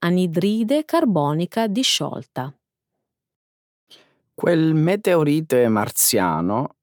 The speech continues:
Speaker 2: è probabilmente il blocco di roccia più analizzato di sempre, Carmen. È sempre una grande emozione quando qualcosa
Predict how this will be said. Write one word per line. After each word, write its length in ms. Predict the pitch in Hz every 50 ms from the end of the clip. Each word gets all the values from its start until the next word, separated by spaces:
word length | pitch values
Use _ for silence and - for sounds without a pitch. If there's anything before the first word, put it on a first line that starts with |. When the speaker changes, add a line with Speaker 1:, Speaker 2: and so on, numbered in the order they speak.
| _
Speaker 2:
è 420 | _ - 110 107 101 95 90 87 - _ _
probabilmente 1400 | - - 143 151 151 139 120 110 104 95 90 98 92 95 95 90 82 80 78 78 82 - - 113 120 - - _ _ _ _
il 200 | - - 85 80
blocco 600 | 73 71 80 95 113 110 - _ _ - - 87
di 160 | 80 78 87 90
roccia 680 | 104 117 120 139 139 - - - - - 143 147 208 _ _ _ _ _ _ _
più 380 | - - - - - 143 131 110 -
analizzato 960 | - - 87 90 90 95 101 101 107 117 123 135 143 151 170 185 185 - 160
di 140 | 147 147 147
sempre, 600 | 147 - 151 147 131 101 87 80 - 90 - - _ _ _ _
Carmen. 420 | - 98 95 87 76 71 62 - - _ _ _ _ _ _ _ - - - - - - - - - - - _ _ _ _ _ -
È 60 | 165
sempre 840 | 175 - - - - 147 113 95 92 98 95 - 131 131 143 147 - -
una 260 | 123 120 110 104 104
grande 560 | 95 98 98 113 123 - - 113 104 98 92
emozione 960 | 95 92 98 113 135 135 - - - - 95 87 85 87 95 113 127 131 -
quando 760 | - - 110 101 95 92 92 92 90 87 85 85 85 - - _ _ _ _
qualcosa 760 | - - 117 123 - - - 101 90 85 87 - 123 123 135